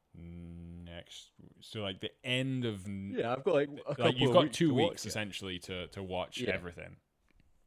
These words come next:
Speaker 2: No, no, I'll, I'll definitely be able to get that done.
Speaker 1: Okay.
Speaker 2: The, oh, right, so this, ah, I don't know what it is, it's in me, right? See, when I know that there's something coming up in a show
Speaker 1: You,
Speaker 2: that,
Speaker 1: you stop
Speaker 2: that,
Speaker 1: it.
Speaker 2: that,
Speaker 1: <laughs>
Speaker 2: that's, like, there's big spoilers or there's,
Speaker 1: Mm.
Speaker 2: like, there's a big twist,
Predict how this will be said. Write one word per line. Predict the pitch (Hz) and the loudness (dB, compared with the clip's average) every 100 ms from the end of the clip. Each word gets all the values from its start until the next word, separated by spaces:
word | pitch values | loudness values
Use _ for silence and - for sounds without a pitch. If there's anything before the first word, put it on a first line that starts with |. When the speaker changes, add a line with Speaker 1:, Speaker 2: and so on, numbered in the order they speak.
| _ _ _ _ | _ _ _ _
Speaker 2:
No, | 123 110 | -6 -6
no, | 64 | -4
I'll, | 101 85 82 | -4 -2 -2
I'll | 95 104 | -4 -2
definitely | 123 127 120 | -2 -4 -4
be | 87 | -2
able | 87 | -4
to | 80 | -2
get | 73 | -6
that | 71 | -6
done. | 82 71 - - | -6 -8 -12 -18
Speaker 1:
Okay. | - - | -16 -6
Speaker 2:
The, | - | -4
oh, | 110 | -4
right, | 104 85 - | -4 -4 -6
so | 101 | -10
this, | 90 143 123 - | -6 -6 -6 -10
ah, | - - - _ _ - | -10 -12 -16 _ _ -14
I | |
don't | 139 | -2
know | 202 | 0
what | 202 165 | 4 4
it | 123 | 4
is, | 113 101 | -2 -6
it's | - - | -8 -10
in | 101 95 | -8 -6
me, | 80 | -6
right? | 73 85 - | -8 -10 -10
See, | - 156 | -4 0
when | 156 | 0
I | 143 | 0
know | 131 113 120 110 | 0 4 6 4
that | 90 - | 2 -6
there's | 90 | -8
something | - 90 82 85 | -4 -6 -6 -10
coming | - 85 | -6 -6
up | 80 85 | -6 -8
in | |
a | 80 | -8
show | - 78 71 _ _ _ _ _ _ _ - | -6 -8 -8 _ _ _ _ _ _ _ -16
Speaker 1:
You, | 98 92 87 | -12 -12 -2
Speaker 2:
that, | 101 | -2
Speaker 1:
you | 95 | -2
stop | - - 87 | -4 -4 -2
Speaker 2:
that, | 107 | -2
Speaker 1:
it. | - 98 | -4 -4
Speaker 2:
that, | 104 98 | -4 -4
Speaker 1:
<laughs> | - | 0
Speaker 2:
that's, | 151 151 117 | 0 0 0
like, | 95 92 | 0 2
there's | 95 - - | -2 -2 0
big | 95 85 | 0 0
spoilers | - - 85 85 78 71 - | -8 -2 0 0 -2 -6 -8
or | 85 | -6
there's, | 80 85 85 | -6 -6 -6
Speaker 1:
Mm. | |
Speaker 2:
like, | 87 78 - | -8 -8 -10
there's | 90 | -4
a | 90 | -2
big | 90 82 - | -2 -2 -6
twist, | - 87 69 - - | -8 -6 -6 -8 -14